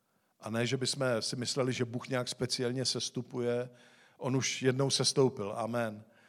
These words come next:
Takže proto je ta naše teologie trochu jiná. My prožíváme jeho přítomnost den co den, dvacet čtyři hodin denně. Amen. Amen.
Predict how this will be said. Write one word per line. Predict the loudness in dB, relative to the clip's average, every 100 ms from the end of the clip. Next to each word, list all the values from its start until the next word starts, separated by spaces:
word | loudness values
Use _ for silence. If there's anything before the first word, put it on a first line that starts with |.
| _
Takže | -12 -6 -4
proto | -4 4 4
je |
ta | 4
naše | 2 2 0
teologie | 2 2 2 0
trochu | -2 -2 0
jiná. | 2 2 2
My | 0
prožíváme | -2 -2 0 0 2
jeho | 0
přítomnost | -2 -4 -4 -2 -2 -4 -14 -16
den | 0 0
co | 2 0
den, | 2 0
dvacet | 0 -2 -2
čtyři | -2 -2 0
hodin | 0 2 2
denně. | 2 0 -4 -10 -20 _ _ _ _
Amen. | 2 6 8 6 2 -4 -18 -20 -20 -20 -18 2
Amen. | 6 8 6 4